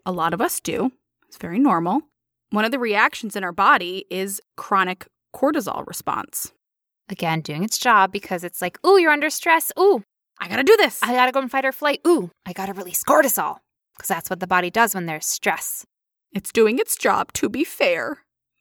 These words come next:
Speaker 1: But with the chronic cortisol response, it affects certain functions in our body that are considered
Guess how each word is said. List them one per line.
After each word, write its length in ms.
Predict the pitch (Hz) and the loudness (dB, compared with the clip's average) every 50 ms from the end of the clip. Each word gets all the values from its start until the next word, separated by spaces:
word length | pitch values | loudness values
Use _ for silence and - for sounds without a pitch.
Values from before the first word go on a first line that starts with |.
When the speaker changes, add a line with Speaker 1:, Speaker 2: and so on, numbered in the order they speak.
| _ - | _ -4
Speaker 1:
But 480 | - 320 294 226 208 233 - - - - - _ | 0 2 4 4 4 4 0 -4 -10 -16 -16 _
with 220 | - 208 233 233 _ _ _ | -6 -6 -6 -6 _ _ _
the 300 | - 233 214 202 196 202 202 | -2 0 0 2 0 -2 -2
chronic 300 | - - 208 220 - - - | 2 2 4 4 2 0 -6
cortisol 480 | - - 330 349 415 311 254 208 180 | -6 -6 -4 -4 0 2 2 2 2
response, 640 | 143 175 - - - 165 160 165 170 160 - - - _ _ _ _ _ _ _ _ _ _ _ _ _ _ _ - | 0 -4 -8 -6 -4 -2 -2 -2 -2 -4 -6 -10 -12 _ _ _ _ _ _ _ _ _ _ _ _ _ _ _ 2
it 120 | 247 233 | 2 2
affects 380 | 233 233 - 294 320 - - - | 2 2 2 2 2 2 0 -2
certain 240 | - 330 - - 233 | -4 -4 -2 -4 -4
functions 480 | 220 - 285 277 320 311 - 262 208 - | -2 2 2 2 2 2 -2 -2 -2 -2
in 80 | 208 196 | -2 -2
our 80 | 180 175 | -2 -2
body 320 | - 208 214 233 240 226 | 0 2 2 2 2 0
that 120 | 196 180 180 | -4 -2 -4
are 60 | 185 | -4
considered 560 | - - 208 196 - - 247 220 196 190 196 | -6 -6 -8 -6 -2 0 0 0 0 -2 -4